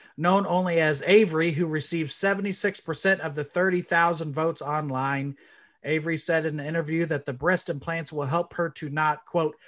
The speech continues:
"have to face so much bigotry on a daily basis." So at least there's a happy ending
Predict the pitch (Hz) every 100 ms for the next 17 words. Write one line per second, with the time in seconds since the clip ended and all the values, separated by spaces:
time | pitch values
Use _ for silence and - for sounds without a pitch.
0 | _ - 202 - 170 - 214 202 - 220
1 | 208 202 156 175 170 165 - 175 156 147
2 | 143 127 143 160 156 156 139 135 123 -
3 | 101 - - - - 196 196 214 214 185
4 | 160 139 151 175 175 156 165 160 135 120